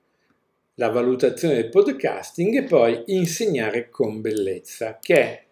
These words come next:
l'ultimo, l'ultimo paragrafo di questo capitolo, il fondo, ma io voglio partire proprio da qua. Eh, concludere in bellezza non significa ovviamente andare dal parrucchiere,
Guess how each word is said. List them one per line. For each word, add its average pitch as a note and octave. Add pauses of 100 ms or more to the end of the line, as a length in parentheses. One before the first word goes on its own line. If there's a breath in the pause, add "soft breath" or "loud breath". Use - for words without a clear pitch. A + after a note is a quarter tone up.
(180)
l'ultimo, C#3 (640 loud breath)
l'ultimo D3+
paragrafo C3+
di F3
questo A#2+
capitolo, D#3+
il A#2+
fondo, B2+ (380 soft breath)
ma D#3
io F#3+
voglio C#3+
partire D#3
proprio C3 (420)
da A#2
qua. F2+ (1120 soft breath)
Eh, G2 (300)
concludere D#3
in C#3
bellezza E3+
non C3+
significa C3
ovviamente A#2+
andare A2+
dal G#2+
parrucchiere, A#2+